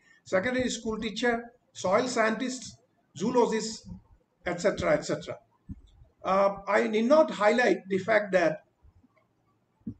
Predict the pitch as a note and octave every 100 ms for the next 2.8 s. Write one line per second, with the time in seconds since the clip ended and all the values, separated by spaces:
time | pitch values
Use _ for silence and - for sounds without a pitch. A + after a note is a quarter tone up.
0 | _ _ _ _ - G#3 A#3 G#3 G#3 C4
1 | C4 C#4+ - A#3 A3+ A3+ - _ _ F#3+
2 | G3 A3+ B3+ C4 B3+ - - -